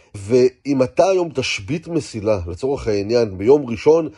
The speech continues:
בשעה חמש אחר הצהריים, או ביום שנחשב הכי חלש בשבוע, בסדר? יום רביעי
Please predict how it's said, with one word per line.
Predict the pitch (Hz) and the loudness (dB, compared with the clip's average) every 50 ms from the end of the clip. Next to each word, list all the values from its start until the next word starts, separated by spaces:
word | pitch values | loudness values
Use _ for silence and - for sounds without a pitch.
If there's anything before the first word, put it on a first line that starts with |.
| - _ _ _ _ _ - | -18 _ _ _ _ _ -8
בשעה | 113 113 - 131 135 147 | -8 -4 0 2 2 2
חמש | - - 120 123 131 117 131 | 0 -2 -2 -2 -2 -4 -4
אחר | - 127 120 117 123 | -8 -6 -4 -4 -4
הצהריים, | 120 - - 117 104 95 104 110 101 90 82 80 80 - _ _ _ _ - | -4 -2 -2 0 0 2 2 2 0 0 -2 -6 -10 -14 _ _ _ _ -2
או | 113 120 | 0 4
ביום | 127 139 170 220 - | 4 6 4 4 2
שנחשב | - 196 165 165 - 208 190 165 | 0 -2 -2 -2 0 0 -2 -2
הכי | 170 165 190 | -2 -6 -2
חלש | 151 170 170 170 147 | 0 2 2 2 2
בשבוע, | 147 165 - - 131 107 123 127 110 92 78 76 - | -2 -4 -4 -4 -6 -6 -6 -4 -4 -4 -6 -8 -12
בסדר? | - - 131 147 143 127 | -8 -6 -4 -2 0 2
יום | 127 143 156 151 | 4 4 4 4
רביעי | 143 160 147 117 117 131 143 131 104 | 2 0 0 0 -2 -4 -4 -4 -6